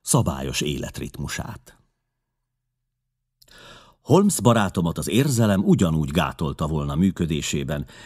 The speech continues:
mint a finom műszert a fogaskerekek közé került aprócska homokszem, vagy a mikroszkóp nagyító lencséjét a parányi karcolás. Mindennek ellenére – számára is létezett egy asszony.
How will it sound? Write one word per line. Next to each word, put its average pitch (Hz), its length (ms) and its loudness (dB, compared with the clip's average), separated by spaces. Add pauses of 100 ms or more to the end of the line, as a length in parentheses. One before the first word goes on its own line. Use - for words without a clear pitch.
mint 165 180 2
a 156 60 4
finom 127 340 4
műszert 98 500 2
a 69 60 -2
fogaskerekek 87 800 -2
közé 87 300 -2
került 78 420 -4
aprócska 82 580 -4
homokszem, 98 720 0 (320)
vagy 180 200 2
a 190 60 2
mikroszkóp 98 720 0
nagyító 78 560 0
lencséjét 76 760 -2
a 123 60 -2
parányi 139 500 -6
karcolás. - 880 -10 (680)
Mindennek 143 720 4
ellenére – 65 720 -6 (420)
számára 67 720 -2
is 58 180 -8
létezett - 640 -10
egy 65 220 -12
asszony. - 560 -6